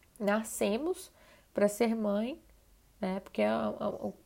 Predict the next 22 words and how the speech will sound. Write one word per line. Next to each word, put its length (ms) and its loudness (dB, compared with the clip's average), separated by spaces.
o, 100 -6
biologicamente 1000 0
falando, 520 -6
o 40 -6
corpo 360 0
da 60 -4
mulher 600 -2
já 180 -2
é 60 2
preparado 500 -2
pra 180 -6
isso. 440 -2
Então, 200 -2
as 120 -4
pessoas 920 -2
prestam 300 4
mais 140 2
atenção 400 -2
na 100 -4
criança 800 -4
e 400 -4
acabam 520 -4